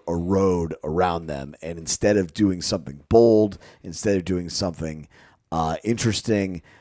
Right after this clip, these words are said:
they're instead just gonna do nothing about it. And that is a slap in the face to the people who buy tickets, the people who,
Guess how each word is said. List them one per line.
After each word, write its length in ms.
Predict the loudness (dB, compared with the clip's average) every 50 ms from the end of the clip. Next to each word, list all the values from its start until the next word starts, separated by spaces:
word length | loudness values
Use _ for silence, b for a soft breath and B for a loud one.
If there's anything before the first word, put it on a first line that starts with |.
| b b -2
they're 280 | 0 2 2 2 2
instead 380 | 0 -2 -4 0 0 0 2 0
just 220 | -2 -6 -6 -4
gonna 240 | -2 -2 -2 -2 -4
do 340 | -6 -4 -2 -2 -2 -2 -6 -10
nothing 640 | -10 -6 -2 0 2 2 0 0 0 0 0 0 -4
about 460 | -8 -10 -8 -6 -4 -4 -4 -4 -6
it. 120 | -8 -10 -10 -10
And 140 | -10 -10 -8 -6
that 220 | -6 -6 -6 -6 -6
is 420 | -6 -4 -4 -4 -4 -6 -8 -10 -12 b b b b b b
a 80 | 6 6
slap 340 | 6 6 6 6 6 6
in 120 | 6 2 0
the 80 | -2
face 440 | 0 2 2 2 2 2 0 -2 -4 -2
to 120 | -2 0
the 100 | 0 0
people 340 | 2 2 0 2 2 -2 -2
who 200 | 0 -2 -2 -2
buy 320 | -2 -2 0 0 0 -2
tickets, 480 | -4 -4 -6 -8 -6 -6 -6 -6 -6 -6
the 80 | -6
people 300 | -4 -4 -4 -2 -2 -2
who, 280 | -2 0 0 -2 -2 -4